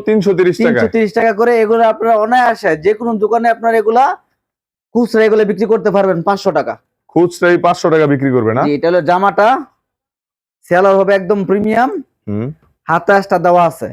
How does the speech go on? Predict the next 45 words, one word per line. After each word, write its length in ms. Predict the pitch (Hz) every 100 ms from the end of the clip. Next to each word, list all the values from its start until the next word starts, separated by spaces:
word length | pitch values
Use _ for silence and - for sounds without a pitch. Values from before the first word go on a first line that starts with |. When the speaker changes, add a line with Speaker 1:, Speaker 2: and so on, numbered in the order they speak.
| -
Speaker 1:
আচ্ছা। 280 | 101 95 110 123 - _ _ _ 117
Speaker 2:
আবার 160 | 131 -
ওড়নাটাও 420 | 175 196 190 208 208
আছে 180 | 240 262 - 170
বিশাল 240 | 165 156
বড়। 220 | 135 113 101 -
Speaker 1:
এমনি 180 | 143 156
থেকে 160 | 170
হাতা 320 | 131 135 147 170
কি 80 | 175
ওই 120 | 170
কাপড় 280 | 180 175 180
থেকে 120 | 185 170
হবে 140 | 151 160
না? 100 | 208 220
এক্সট্রা 240 | 147 - 151
Speaker 2:
হ্যাঁ, 120 | 190
Speaker 1:
দিয়ে 100 | 220
দিবে? 80 | 185
Speaker 2:
হইবে, 180 | 196 208
বেশি 240 | 202 175
হবে। 240 | 196 190 208 - _ _ _ _ _ -
Speaker 1:
তাও 80 | 110
Speaker 2:
এই 60 |
যে 60 | 127
Speaker 1:
হাতা 140 | 151
Speaker 2:
দেখেন। 200 | 151 143
Speaker 1:
দিয়ে 140 | 135 123
দিছে, 180 | 104 110
না? 140 | 135 123 - _ _ _ -
ওড়নাটা 480 | 127 147 165 175 170
কিন্তু 300 | 165 165 135 151 147
খুবই 380 | - 151 147 135 117
হিউজ, 340 | 131 147 139 -
একদম 280 | 120 123 127 120
লম্বা, 260 | 123 135 139 139
অনেক 140 | 143 123
বড়, 160 | 131 139
Speaker 2:
জি, 100 | 113
Speaker 1:
একদম 200 | 101 127
Speaker 2:
দাম 160 | 143 180
Speaker 1:
ফ্রি 80 |
সাইজ। 40 | 196
Speaker 2:
ধরতেছে 300 | - 208 208 214
মাত্র 180 | 214